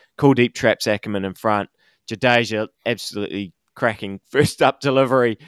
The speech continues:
to, to clean up Max O'Dowd first ball and seventy-two for three off fifteen. And,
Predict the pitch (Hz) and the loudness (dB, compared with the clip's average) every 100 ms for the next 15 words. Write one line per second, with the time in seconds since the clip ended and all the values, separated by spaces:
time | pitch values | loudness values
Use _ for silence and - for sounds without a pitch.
0 | - _ - 131 113 107 - 127 139 123 | -20 _ 0 4 4 2 -2 -4 0 2
1 | 113 - 110 - 117 104 117 104 101 - | 2 2 -2 0 -2 0 2 2 2 -2
2 | 104 - 110 107 101 98 - 135 107 98 | -4 -2 0 0 0 -4 -4 0 0 -2
3 | - 113 95 98 - 98 95 92 - 90 | -4 -4 -2 -6 0 2 2 2 -4 -4
4 | - 98 95 90 90 | 2 2 2 0 -4